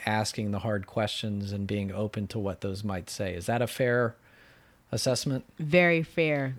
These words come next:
Speaker 2: Even, uh, I was in a previous assignment, uh, with the church, and as I was checking out what Beloved was doing, I kinda got,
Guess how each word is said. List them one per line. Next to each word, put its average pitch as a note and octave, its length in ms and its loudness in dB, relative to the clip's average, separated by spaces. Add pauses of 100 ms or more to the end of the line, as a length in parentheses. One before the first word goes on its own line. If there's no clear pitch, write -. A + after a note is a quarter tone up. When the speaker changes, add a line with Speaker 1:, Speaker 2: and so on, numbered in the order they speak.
Speaker 2:
Even, G#3 540 4
uh, - 40 -2
I C#3 240 2
was E3 180 4
in E3 140 2
a C#3 240 0 (540)
previous G3 460 2
assignment, D3 760 0
uh, C3+ 200 -6
with C3 140 -6
the B2+ 80 -8
church, C#3 480 -6 (560)
and E3+ 300 4
as F3 200 2
I E3 120 2
was D#3 200 -4
checking G3 400 -2
out D#3+ 200 -2
what D3 180 -4
Beloved D#3 460 -2
was C#3 220 -2
doing, E3 500 4
I C#3+ 120 2
kinda F#3 360 4
got, E3 420 4